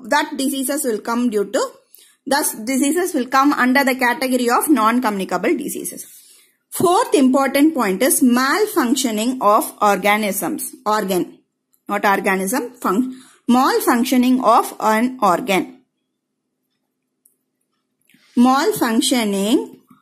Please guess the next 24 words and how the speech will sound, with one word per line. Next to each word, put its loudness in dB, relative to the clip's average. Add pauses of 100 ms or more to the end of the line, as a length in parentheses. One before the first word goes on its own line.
(260)
of -2
an, -2 (1160)
of -4
an -2
organ. -2 (840)
Particular 0
organ 2
will 0
not 0
work 0
in -2 (320)
other, 0 (680)
particular -2
organ -2
will -2
work, -2
uh, 0
will 0
not 0
work 0
in -2
a -4
proper 0
manner, -2